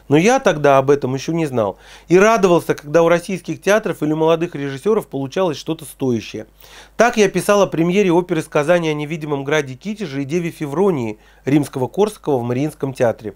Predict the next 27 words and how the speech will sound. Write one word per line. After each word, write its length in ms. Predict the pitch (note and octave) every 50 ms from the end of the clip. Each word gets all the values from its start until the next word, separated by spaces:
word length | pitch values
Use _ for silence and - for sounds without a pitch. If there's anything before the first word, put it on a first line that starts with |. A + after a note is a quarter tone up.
| _ _
Такого 360 | - E3+ E3 - A3+ A#3+ A3
насыщенного 640 | G#3 G3 G3+ F#3+ - A#3 G3+ - - G3 G3 F#3 E3+ F3
сезона, 420 | - F#3+ F3+ F3 A3+ A#3 G#3 E3+
как 200 | - D#3 C#3+ -
нынешний 400 | F3 F#3 F#3+ F3+ D3 - - D3+
Мариинский 500 | D3 D3 C#3+ D3+ D3+ D3+ C#3+ - - C3+
театр, 340 | C3 - F3 F#3 F3+ E3 C3+
не 160 | C3 C3 C#3+
знал. 320 | C3+ A#2 G#2+ G2 F#2 D2+ - _ _ - - - - - -
Даже 280 | B2 E3 G3+ G#3 G3 G#3+
в 60 | F#3
годы 240 | F3 F3+ A3 F#3+ G3+
правления 540 | - G3+ G3 F#3+ F#3+ G3+ G3+ F#3 F3+ F3 D3+
Валерия 400 | D#3 E3 F3 F3+ D#3+ D3 C#3+ C#3
Гергиева, 600 | C3 D#3 G#3+ B3 A#3+ G3+ F#3+ D3+ B2 A#2 A#2 A2+
ввергнувшего 640 | A2 A#2 C#3+ E3 D3+ C3+ D3+ D3+ C#3 - C#3+ C3+
театр 360 | C3 - E3+ D#3+ D3+ - C3+ A#2+
в 80 | A2+
непривычный 640 | C#3 D3 C#3 C#3 D3 D#3 D#3+ G3 F3+ - - C#3+ C3
для 180 | A#2 B2 C#3 C#3
русского 380 | D3 C3+ - - C3+ C3 C3
коллектива 640 | C3 - C#3 C#3+ C#3 - - D#3+ D#3 C3 B2+ A#2+ - - - - - - _ -
западный 480 | A2+ A#2+ E3 E3+ E3 D3+ C3+ C#3 C#3
конвейер 480 | C3 - C#3+ C#3+ D#3 D3+ D#3+ D3+ C#3+ B2
премьер 460 | - - C3+ D3 D3 C#3+ D3 D3 B2+
и 60 | B2
гастролей. 600 | A#2+ A#2+ C3 C3 - - - C#3 B2+ G#2 F#2+ -